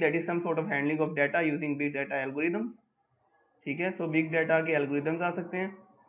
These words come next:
Maybe we deployed some sort of A I to handle that data,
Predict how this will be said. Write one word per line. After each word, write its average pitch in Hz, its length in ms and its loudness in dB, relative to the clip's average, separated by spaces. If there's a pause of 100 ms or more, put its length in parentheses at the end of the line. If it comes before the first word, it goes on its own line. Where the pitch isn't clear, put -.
(420)
Maybe 170 360 4
we 175 140 6
deployed 147 420 4
some 147 160 -2
sort 143 220 0
of 139 340 -6
A - 20 2 (120)
I - 20 6 (180)
to 196 140 2
handle 175 260 0
that 170 180 2 (380)
data, 151 240 6